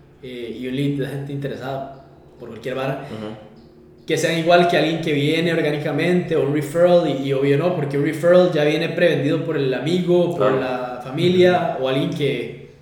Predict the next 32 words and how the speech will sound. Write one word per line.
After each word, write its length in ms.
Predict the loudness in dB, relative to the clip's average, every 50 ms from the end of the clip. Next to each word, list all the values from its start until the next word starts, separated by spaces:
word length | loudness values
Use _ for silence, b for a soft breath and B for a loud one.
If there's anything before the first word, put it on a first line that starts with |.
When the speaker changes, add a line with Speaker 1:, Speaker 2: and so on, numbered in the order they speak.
| -20 -20
Speaker 1:
escuchó 360 | -18 -18 -16 -14 -10 -6 -4 -2
del 140 | 0 0
lugar 320 | 0 2 2 2 0 0 0
y 80 | -2 -4
fue, 580 | -4 -4 0 2 2 2 2 2 -2 -6 -8 -6
ya 80 | -6 -6
está 420 | -6 -8 -10 -8 -6 -4 -2 -2 -2
interesado 400 | -2 -4 -4 -4 -4 -6 -4 -4
en 80 | -2 -2
la 60 | 0
vara. 380 | 0 0 -2 -4 B B B B B B B B B B
Ma, 160 | -2 0 0
un 100 | 2 2
lead 200 | 2 2 2 2
es 120 | 0 0 2
alguien 220 | 0 2 0 0
que 100 | 0 2
dijo, 220 | 2 2 2 2 2
"Me 80 | 0
interesa, 600 | 0 0 0 0 2 2 2 2 2 -2 -4 -4 -4
pero, 180 | -4 -4 -4 -6 -8 -10 -12 -16 -18 -20 -20 _ _ _ _ _
pero 120 | -18 -16
no 180 | -14 -12 -12 -10
sé 120 | -6 -6 -4
nada 340 | -2 -2 0 2 2 2 2
de 60 | 0
usted, 240 | 0 2 2 2 2
no 100 | 2 0
conozco 340 | -2 -2 -2 -4 -4 -4
nada". 340 | -4 -2 -2 -2 -2 -2 -4 -4
Entonces, 300 | -4 -6 -6 -4 -2 -2
ma, 200 | -2 0 0 0